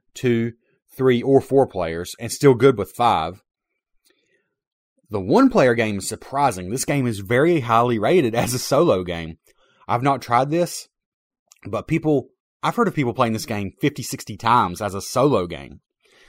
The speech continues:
So that's something to consider if you're into solo. Like I said, I can't say anything except if you look at Board Game Geek, most people love it as a solo game. Um, you just don't see that very often. I can confirm it works great as a two and a four-player game.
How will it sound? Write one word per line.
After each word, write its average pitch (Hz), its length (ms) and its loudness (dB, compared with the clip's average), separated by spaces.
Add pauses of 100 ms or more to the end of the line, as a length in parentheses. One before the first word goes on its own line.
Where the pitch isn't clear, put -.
(520)
So - 140 -4
that's 156 280 6
something 196 280 2
to 170 60 -2
consider 175 420 0
if - 140 -8
you're 131 80 0
into 139 140 -2
solo. 90 640 -2
Like 104 180 -2
I - 20 -16
said, 127 140 0
I 107 80 2
can't 135 300 -4
say 131 280 0
anything 156 400 -2
except 113 460 -4 (600)
if - 120 -8
you 107 80 -2
look 123 160 -2
at 117 80 -6
Board 127 180 4
Game 127 180 0
Geek, 123 280 -2
most 120 380 -2
people 104 360 -4 (160)
love 110 300 0
it 98 220 -6
as 104 120 -8
a 107 60 -8
solo 123 340 -2
game. 80 300 -12 (840)
Um, 95 460 0
you 104 180 -10
just 120 160 -6
don't 120 120 -2
see 127 140 -4
that 98 160 -4
very 87 180 -8
often. 80 400 -14 (1200)
I 175 180 10
can 151 180 0
confirm 107 420 -2
it 107 100 -4
works 107 240 -2 (120)
great 110 460 0
as 98 160 -6
a 95 60 -10
two 135 260 2
and 110 100 0
a - 20 -8
four-player 90 440 -4
game. 78 320 -14